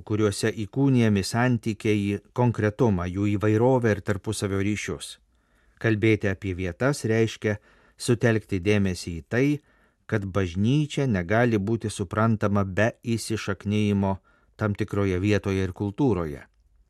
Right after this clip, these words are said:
Pabrėžti konkrečias vietas nereiškia pasiduoti partikularizmui ar reliatyvizmui,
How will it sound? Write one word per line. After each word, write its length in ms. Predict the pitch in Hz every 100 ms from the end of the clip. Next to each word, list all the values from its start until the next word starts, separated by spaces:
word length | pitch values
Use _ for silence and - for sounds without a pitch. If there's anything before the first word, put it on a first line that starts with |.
| _ _ -
Pabrėžti 560 | 110 107 110 101 107
konkrečias 560 | 104 104 98 95 101 87
vietas 460 | 90 80 104 120 95
nereiškia 480 | 104 110 131 - 147
pasiduoti 600 | 110 - 92 101 104 95 - _ _
partikularizmui 1300 | 107 104 - 110 104 - 110 101 98 110 101 98 98
ar 300 | - 104 101
reliatyvizmui, 920 | 104 117 123 107 95 87 78 78 76